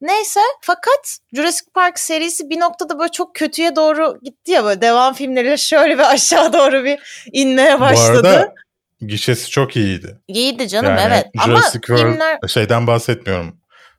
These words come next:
Speaker 2: Ee,
Speaker 1: Eski
Speaker 2: Jurassic
Speaker 1: Jurassic
Speaker 2: World
Speaker 1: World'dan.
Speaker 2: iki, üçten
Speaker 1: Fark, fark, fark.
Speaker 2: bahsetmiyorum. Yeni
Speaker 1: Aha.
Speaker 2: şey
Speaker 1: Ha.
Speaker 2: yapıldı ya,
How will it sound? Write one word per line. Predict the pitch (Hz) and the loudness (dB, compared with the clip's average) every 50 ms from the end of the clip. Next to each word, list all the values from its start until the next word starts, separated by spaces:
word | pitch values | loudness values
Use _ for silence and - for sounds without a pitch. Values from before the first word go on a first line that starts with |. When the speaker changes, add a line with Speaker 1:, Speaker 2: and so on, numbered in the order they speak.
| _ _ - | _ _ -10
Speaker 2:
Ee, | 90 90 85 85 82 82 | -8 -6 -6 -6 -6 -6
Speaker 1:
Eski | 92 117 - - | -6 -4 -4 -4
Speaker 2:
Jurassic | 101 104 101 - | -4 -4 -4 -2
Speaker 1:
Jurassic | 247 220 147 - | -2 -4 -4 -2
Speaker 2:
World | - 104 104 101 101 95 - | 0 0 0 0 0 -2 -6
Speaker 1:
World'dan. | - _ - 196 147 | -8 _ -6 -6 -6
Speaker 2:
iki, | 101 - - 110 | -4 -4 -2 -2
üçten | 101 98 - 233 214 | -2 -2 -2 0 0
Speaker 1:
Fark, | 110 101 101 | 0 0 0
fark, | |
fark. | 107 104 101 - - | 0 -2 -2 -2 -4
Speaker 2:
bahsetmiyorum. | 113 101 95 - 95 92 87 87 - _ _ - | -6 -6 -6 -6 -6 -6 -6 -6 -10 _ _ -8
Yeni | 101 104 110 107 110 117 120 | -4 -2 0 0 2 2 2
Speaker 1:
Aha. | 120 123 - 370 339 - _ - - - _ _ _ - | 2 2 0 -2 -4 -8 _ -18 -18 -18 _ _ _ -8
Speaker 2:
şey | - - 120 107 110 | -4 -2 0 2 2
Speaker 1:
Ha. | 107 | 2
Speaker 2:
yapıldı | 107 113 - 127 123 127 143 151 | 2 0 0 0 -2 0 0 0
ya, | 127 | 0